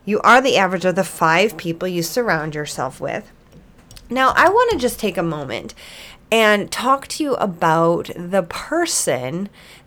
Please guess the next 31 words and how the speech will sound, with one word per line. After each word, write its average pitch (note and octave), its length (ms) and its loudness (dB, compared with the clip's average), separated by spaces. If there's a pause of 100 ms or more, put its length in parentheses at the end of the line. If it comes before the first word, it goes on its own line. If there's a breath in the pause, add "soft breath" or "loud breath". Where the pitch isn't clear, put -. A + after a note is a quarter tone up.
that G3+ 240 2
you're G3 200 0
intimate F#3+ 520 -4
with, - 420 -10
the G#3+ 120 -2
person A3+ 680 -2
that F#3+ 220 -2
you're F#3+ 160 -4
sleeping G3+ 1040 -4 (140)
with, D#3 560 -6 (420 loud breath)
the G3+ 100 -2
person F#3 760 0
that F#3 240 0
you F3+ 240 -4
have F4 240 -2
given A#3 520 0 (320 loud breath)
the A#3 180 0
power F3+ 520 6
to E3+ 640 -2
make F#3 380 -2
you C4+ 140 0
or G3+ 120 4
truly F3+ 340 -6
break D#3 360 -6
you, D3+ 100 -8 (140)
whether G#3 280 0
you F#3+ 240 -4
know D#3+ 340 -2
this E3+ 300 -4
or D3 240 -6
not. A#2 580 -10